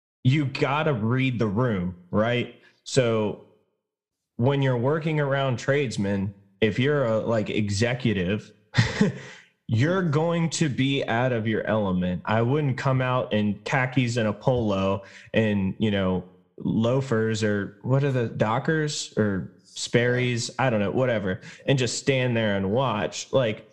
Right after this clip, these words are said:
maybe put on some blue jeans and a t-shirt and, like, try to establish some level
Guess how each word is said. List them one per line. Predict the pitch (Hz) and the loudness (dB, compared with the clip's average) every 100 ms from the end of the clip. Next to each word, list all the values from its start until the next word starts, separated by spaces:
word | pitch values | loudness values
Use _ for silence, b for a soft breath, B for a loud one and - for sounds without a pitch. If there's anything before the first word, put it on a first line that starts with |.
| B B B B | B B B B
maybe | 135 175 196 196 202 | 0 2 0 0 -2
put | 190 196 170 | -2 0 0
on | 160 156 151 147 139 | 0 -2 -2 -4 -6
some | - 135 127 | -4 -2 0
blue | 107 110 113 | 0 0 0
jeans | 113 113 110 117 - - - | 0 0 -2 -2 -6 -8 -2
and | 123 | 0
a | 120 | 0
t-shirt | - 120 110 - 113 110 110 - B B B - | 0 0 0 0 0 0 -2 -6 B B B 0
and, | 110 107 101 95 90 - - | 2 2 2 0 -4 -8 -2
like, | 127 113 98 - - | 0 0 -2 -8 -10
try | - - 127 120 127 127 123 | -6 0 2 2 0 0 -2
to | - 131 123 | -2 -2 0
establish | 113 - 131 - - 117 117 113 104 | -2 -4 -6 -2 0 0 2 0 0
some | - 127 113 | -2 0 2
level | 113 98 104 107 113 110 110 | 0 0 0 0 0 0 -4